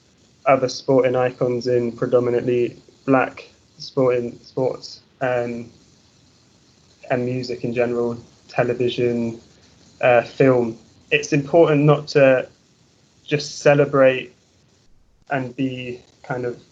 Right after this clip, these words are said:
engulfed by black culture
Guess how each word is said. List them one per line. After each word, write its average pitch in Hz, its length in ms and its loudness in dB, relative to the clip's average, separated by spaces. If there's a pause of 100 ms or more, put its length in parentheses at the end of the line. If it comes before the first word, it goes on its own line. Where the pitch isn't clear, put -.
(840)
engulfed 135 500 0
by 123 360 0 (140)
black 127 220 -4
culture - 520 -4